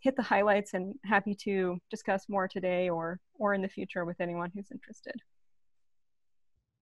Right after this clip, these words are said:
So for this first part on secondary craters, I'll give you a little overview of the, what we mapped and how we mapped it.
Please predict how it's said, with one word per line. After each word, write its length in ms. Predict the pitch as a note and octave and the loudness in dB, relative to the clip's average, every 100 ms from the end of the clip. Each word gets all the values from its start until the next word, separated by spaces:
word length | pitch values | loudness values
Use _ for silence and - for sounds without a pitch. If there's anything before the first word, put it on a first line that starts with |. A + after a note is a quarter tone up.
| _ _ _ _ _ _ _ - | _ _ _ _ _ _ _ 0
So 240 | D#4 D#4 | 8 8
for 180 | G#3+ A3 | 8 4
this 220 | G#3 G#3 | 6 0
first 300 | - C4 - | 4 4 4
part 260 | B3 A3+ - | 2 4 4
on 180 | G3 F#3+ | 0 0
secondary 600 | - G3 G3+ F#3 F3 F3 | -2 -2 -2 0 0 0
craters, 580 | - F3 F#3+ C#4+ D#4 - _ - - _ _ _ _ - | -2 -2 2 0 -2 -10 _ -20 -20 _ _ _ _ 0
I'll 80 | G#3 | 4
give 200 | G3+ G#3+ | 6 6
you 120 | G#3+ | 6
a 20 | |
little 400 | F#3+ G3 F#3+ F#3 - | 6 8 8 8 8
overview 520 | A3+ A3+ G#3 G#3 G3 | 8 8 4 4 6
of 260 | F#3 F3 - | 6 4 2
the, 340 | F#3 F3+ F3 G3 _ _ _ _ C#4+ | 4 6 4 0 _ _ _ _ -8
what 200 | A3 B3+ | 8 8
we 80 | C4+ | 10
mapped 380 | A#3 G#3 C4+ - | 6 4 2 0
and 180 | G3+ F#3+ | -2 0
how 180 | G3+ G3 | 2 0
we 100 | F#3 | 0
mapped 420 | F3+ F3 F3+ - | 0 0 -2 -2
it. 280 | B3+ D#4 | 0 0